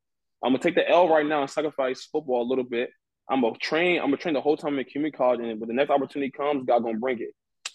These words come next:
So I remember my last semester, um, my trainer was like, "Yeah, Josh, listen,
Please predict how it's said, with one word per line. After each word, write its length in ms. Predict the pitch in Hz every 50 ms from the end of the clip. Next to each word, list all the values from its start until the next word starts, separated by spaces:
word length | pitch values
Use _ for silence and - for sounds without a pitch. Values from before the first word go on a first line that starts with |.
| _
So 240 | - - - 147 143
I 80 | 117 127
remember 220 | 147 165 175 170
my 120 | 156 143 131
last 320 | 131 135 139 147 147 -
semester, 440 | - 139 147 147 _ - 135 120 110 _ -
um, 260 | 117 117 113 110 104
my 100 | 101 104
trainer 260 | - - 170 175 180
was 140 | 151 139 -
like, 240 | 127 120 117 104 - _ _ _ _ _ _ _ _ _ _ _ -
"Yeah, 100 | 113 120
Josh, 320 | 120 127 143 151 139 123
listen, 420 | 127 160 175 - 151 120 107 101